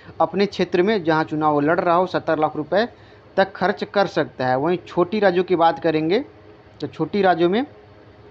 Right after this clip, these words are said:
अ, बाईस लाख से बढ़ाकर चौवन लाख रुपए कर दिया गया है। ये सत्तर लाख जो है बड़े राज्यों की बात करता है।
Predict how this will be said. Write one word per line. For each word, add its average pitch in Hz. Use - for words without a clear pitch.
अ, 151
बाईस 175
लाख 196
से 202
बढ़ाकर 165
चौवन 180
लाख 170
रुपए 180
कर 151
दिया 135
गया 123
है। 120
ये 160
सत्तर 160
लाख 185
जो 170
है 175
बड़े 156
राज्यों 156
की 156
बात 156
करता 160
है। 208